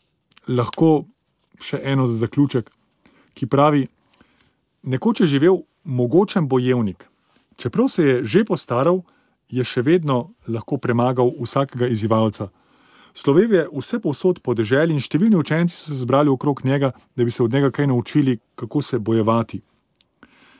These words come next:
Nekega dne pa je v vas prispel mlad bojevnik, ki ni slovel kot najbolj pošten. Bil je odločen, da bo prav on prvi, ki bo premagal tega velikega mojstra.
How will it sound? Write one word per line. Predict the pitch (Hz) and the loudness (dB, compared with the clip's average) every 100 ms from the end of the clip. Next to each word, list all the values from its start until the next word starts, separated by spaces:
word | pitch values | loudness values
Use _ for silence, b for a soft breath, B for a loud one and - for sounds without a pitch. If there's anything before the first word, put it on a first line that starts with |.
| b _ _ | b _ _
Nekega | 131 180 226 147 | 0 2 2 2
dne | 139 190 | 2 2
pa | 131 | 2
je | 110 | 2
v | |
vas | 113 160 - | 0 -2 -4
prispel | 120 - 139 135 120 _ | -12 -4 0 2 0 _
mlad | 113 113 143 156 | -2 2 2 2
bojevnik, | 139 113 131 170 175 - _ _ _ _ | 2 2 2 0 -4 -12 _ _ _ _
ki | - 139 | -2 2
ni | 202 | 2
slovel | - 123 127 139 | 0 0 2 2
kot | - 123 _ - | -2 -8 _ -10
najbolj | 127 120 123 | -6 -2 -2
pošten. | 117 117 - 123 101 - b b b | -2 -6 -4 -4 -4 -8 b b b
Bil | 117 180 | 2 4
je | 160 | 4
odločen, | 135 117 160 185 - 117 | 0 2 2 2 0 -2
da | 110 | -2
bo | 113 | -2
prav | 170 196 - | 0 0 -2
on | 139 147 139 - _ _ - | -4 -2 -4 -10 _ _ -2
prvi, | 190 185 156 135 b - | 0 2 0 -2 b -8
ki | 139 | -4
bo | 127 | -2
premagal | 127 123 131 123 117 | -2 0 0 0 0
tega | 127 117 104 | 0 0 -2
velikega | 104 135 127 113 | -2 -2 -2 0
mojstra. | 110 113 110 - | 2 0 0 -6